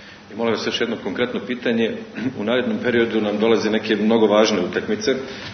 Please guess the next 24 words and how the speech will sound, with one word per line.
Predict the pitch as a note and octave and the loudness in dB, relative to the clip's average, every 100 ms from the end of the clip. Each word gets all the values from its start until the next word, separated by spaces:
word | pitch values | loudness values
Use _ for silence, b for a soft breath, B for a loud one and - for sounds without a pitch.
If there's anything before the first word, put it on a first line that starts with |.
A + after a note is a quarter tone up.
| B B - | B B -6
Namerno | G#2 A2+ B2 A2 - | 2 4 4 2 2
kažem | A#2+ A#2 | 2 2
mnogo | G#2+ A2+ | 2 4
važne, | G#2 A2 A2+ G#2+ | 4 6 4 2
nisu | A2 G#2 A2+ | -2 0 0
obične | A2+ - | 0 -2
utakmice. | A2+ A#2 A2+ - A2 | -2 -2 -4 -4 -2
Pre | B2 | -2
svega | A#2+ B2+ | 0 2
mislim | A#2+ A#2+ A#2 A2 | 2 2 0 2
na | A2 G#2+ B B B B - | 2 0 B B B B -2
utakmicu | - - A2+ A2+ | 0 2 0 0
Srbija-Škotska | A2+ A#2 A2+ G#2 - A#2+ - - F2 E2 - | -2 2 4 4 4 2 2 -2 -2 -2 -6
koja | - G2 | 0 0
donosi | F#2+ G#2+ G#2 - G2+ G2 F2+ | 2 2 2 -2 -2 -2 0
plasman | G#2 - F#2+ F2+ | 0 0 0 2
na | F#2 | 2
Euro. | F2+ F2+ G2 C3+ - - - - - | 4 4 4 2 -2 -10 -16 -12 -8
Posle | - G2 | -2 2
dvadeset | G2+ G#2 G#2 F#2 | 4 4 2 2
godina, | G2+ G#2 | 2 2
dvanaestog | F#2 G2+ G#2 G2+ F#2 | 2 2 2 0 -2
novembra | F2+ G2 A2+ A#2 | 0 2 2 4
je. | A#2 A2+ | 4 4